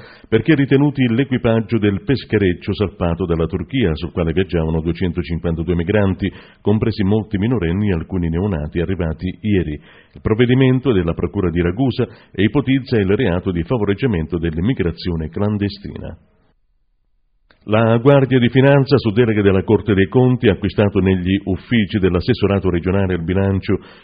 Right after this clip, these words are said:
i documenti sui compensi aggiuntivi percepiti dai burocrati che hanno incarichi in altri enti. Nel mirino il segretario generale Patrizia Monterosso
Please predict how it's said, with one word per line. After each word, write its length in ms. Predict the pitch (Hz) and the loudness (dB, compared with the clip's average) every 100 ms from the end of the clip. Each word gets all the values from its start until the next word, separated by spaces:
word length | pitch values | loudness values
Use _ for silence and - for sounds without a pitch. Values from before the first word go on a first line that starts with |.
| - | -6
i 140 | 92 | 0
documenti 720 | 120 127 123 120 120 120 113 | 2 2 2 4 2 0 0
sui 300 | 101 107 104 | 0 0 0
compensi 720 | 101 110 98 107 104 104 - 104 | 2 -2 0 0 2 2 0 2
aggiuntivi 720 | 95 90 117 104 104 92 92 | 2 2 0 0 0 0 0
percepiti 580 | 107 - 101 95 90 92 | -2 -2 -4 -2 -2 0
dai 400 | 87 87 85 85 - | 0 2 0 -4 -12
burocrati 760 | - 104 120 90 87 90 85 92 | -6 0 2 2 2 -2 -2 -4
che 240 | - 98 - | -2 -4 -2
hanno 400 | 98 92 85 85 | -2 0 0 -2
incarichi 720 | 92 104 87 80 82 82 90 - - _ _ - | -2 -2 -2 -2 -2 -4 -4 -6 -12 _ _ -6
in 180 | 117 104 | 0 2
altri 500 | 98 92 - 92 82 | 2 -2 -4 -2 -2
enti. 380 | 71 67 80 80 - - _ - | -4 -6 -10 -12 -14 -20 _ -4
Nel 140 | 92 | 0
mirino 460 | 107 127 147 151 131 | 4 4 4 4 4
il 100 | 110 | 2
segretario 520 | - 110 104 113 101 | 0 0 2 2 0
generale 520 | 85 107 95 92 92 | 0 0 0 0 0
Patrizia 560 | 87 90 92 90 101 87 | -2 -2 -2 -2 -2 0
Monterosso 1040 | 85 92 92 151 127 85 82 - 104 104 | 0 0 0 0 0 -2 -4 -6 -6 -6